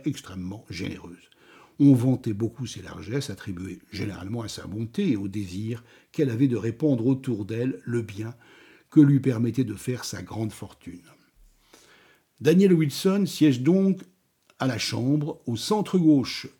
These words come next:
et il devient secrétaire de l'Assemblée. Il vote ainsi, entre autres, la déchéance de l'Empire. Après la chute de l'empereur Napoléon trois, alors que les Prussiens cernent Paris,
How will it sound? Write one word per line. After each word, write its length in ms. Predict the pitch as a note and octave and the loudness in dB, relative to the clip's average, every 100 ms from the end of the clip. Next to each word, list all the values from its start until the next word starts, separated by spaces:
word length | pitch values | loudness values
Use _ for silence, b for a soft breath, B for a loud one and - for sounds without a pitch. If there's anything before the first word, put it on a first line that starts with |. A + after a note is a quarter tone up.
| _ | _
et 80 | D#3+ | -4
il 160 | G3 | -2
devient 280 | D#3 A#2 E3 | 0 0 0
secrétaire 460 | G3 D#3+ B2+ A2 F#3 | -2 -4 -4 -4 -4
de 100 | D3+ | -4
l'Assemblée. 520 | D3 C3+ C3+ C3 G2+ | -4 -2 -2 0 -2
Il 140 | F2+ F2+ | -4 -4
vote 220 | C3+ B2 | -4 -4
ainsi, 400 | G2 - E3+ - | -6 -6 -6 -8
entre 320 | G#2 G#2 - | -10 -12 -12
autres, 280 | F#2+ B2+ - _ | -12 -12 -16 _
la 100 | G2 | -18
déchéance 640 | - A#2 A2+ G2+ G2+ C3 B2 | -10 -8 -6 -8 -8 -8 -6
de 80 | |
l'Empire. 520 | G2+ F2 - - - - _ b b b b b _ | -8 -8 -14 -18 -20 -20 _ b b b b b _
Après 340 | - - G#2 | -10 -8 -8
la 80 | - | -8
chute 400 | - E3 C#3+ - b b b b b _ | -6 -4 -4 -10 b b b b b _
de 240 | - - | -18 -14
l'empereur 500 | E2 - - - D3 | -12 -14 -10 -6 -6
Napoléon 360 | F2+ F2 G2+ G2+ | -8 -12 -10 -10
trois, 220 | A2 G3 | -8 -4
alors 180 | D#3+ A2 | -2 -4
que 100 | - | -4
les 100 | G#2+ | -6
Prussiens 420 | - C#3 - C#3 | -4 -4 -2 -4
cernent 400 | - - D#3 A#2+ | -4 -4 -2 -2
Paris, 440 | G#2+ B2+ A#2 F#3+ | -2 -4 -4 -4